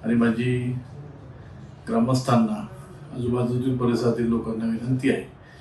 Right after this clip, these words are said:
की आपण घाबरून न जाता, जर असं प्रकारचं काही जाणवलं, तर आपण घराच्या बाहेर यावं. जिल्हा व्यवस्थापन आणि जिल्हाधिकारी, संपूर्ण टीम ही या परिस्थितीवर नजर ठेवून आहे,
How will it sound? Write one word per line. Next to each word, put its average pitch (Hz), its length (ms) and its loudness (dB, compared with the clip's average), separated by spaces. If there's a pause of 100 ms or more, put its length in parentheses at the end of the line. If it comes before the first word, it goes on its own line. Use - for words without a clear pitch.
(540)
की 131 420 4
आपण 127 300 2
घाबरून 117 440 4
न 135 100 6
जाता, 113 580 -2
जर 135 100 2
असं 139 320 2
प्रकारचं 127 440 2
काही 131 200 4
जाणवलं, 120 500 4
तर 120 40 0
आपण 117 240 0
घराच्या 110 340 0
बाहेर 107 300 0
यावं. 120 260 -2 (800)
जिल्हा 117 260 4
व्यवस्थापन 127 720 4 (600)
आणि 123 340 2 (680)
जिल्हाधिकारी, 120 680 4 (380)
संपूर्ण 147 500 2 (460)
टीम 139 240 4 (440)
ही 120 600 0
या 110 360 4 (680)
परिस्थितीवर 123 520 0
नजर 120 320 2
ठेवून 139 260 2
आहे, - 300 -4